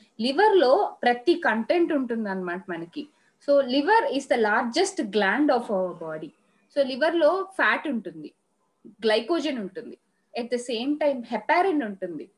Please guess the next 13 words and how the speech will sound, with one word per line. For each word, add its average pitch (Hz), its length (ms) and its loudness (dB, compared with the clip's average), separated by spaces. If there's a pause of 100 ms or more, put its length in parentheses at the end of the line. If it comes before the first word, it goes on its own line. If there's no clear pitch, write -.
(120)
Heparin 320 420 -2
అంటే 285 220 -4
ఏంటి? 233 300 -8 (2750)
Heparin 208 400 -8 (1400)
Natural 254 640 2
anticoagulant, 185 1200 -2 (640)
బ్లడ్ 214 220 0
ని 247 80 0
clot 208 420 -2
అవ్వకుండా 214 380 -2
చేసేది. 165 540 -6 (640)
So, 233 180 -2 (220)
మనకి 269 380 -2